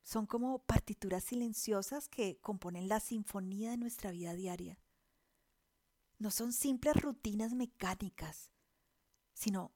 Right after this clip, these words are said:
las pinceladas maestras que colorearán nuestro lienzo exis-, existencial. Yo los veo como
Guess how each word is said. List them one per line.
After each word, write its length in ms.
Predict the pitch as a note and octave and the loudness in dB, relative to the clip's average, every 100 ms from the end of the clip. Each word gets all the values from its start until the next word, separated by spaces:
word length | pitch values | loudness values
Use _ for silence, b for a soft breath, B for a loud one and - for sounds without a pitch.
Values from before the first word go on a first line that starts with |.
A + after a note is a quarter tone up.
| _ - | _ -8
las 180 | F#3+ | -8
pinceladas 1080 | - F#3+ G3 - G3 G3 F#3+ G3 G3 A3+ A#3+ | -6 -6 -2 0 2 0 0 0 0 -2 -2
maestras 600 | A#3 G#3+ G3 F#3+ G#3+ G#3+ | -2 0 0 -2 -4 -4
que 120 | A#3 | -6
colorearán 760 | - G3+ F#3+ F3 E3+ D#3 F3 C4 - _ _ _ | -2 0 0 0 -2 0 0 -2 -8 _ _ _
nuestro 340 | G3+ F#3+ - E3+ | -4 -2 -2 -2
lienzo 380 | E3+ D#3+ - | -2 -4 -4
exis-, 320 | E3+ - G3 - | -8 -6 -8 -6
existencial. 840 | F#3+ - F3 - D#3 - D3+ C3+ - _ _ _ _ _ _ _ _ _ _ _ _ _ _ _ _ _ _ _ _ _ _ _ _ _ - | -6 -4 -6 -6 -6 -6 -8 -8 -16 _ _ _ _ _ _ _ _ _ _ _ _ _ _ _ _ _ _ _ _ _ _ _ _ _ 6
Yo 100 | B3+ | 8
los 160 | A#3+ | 10
veo 260 | B3 C#4+ D4+ | 10 10 10
como 400 | F4 E4 D4 | 4 4 2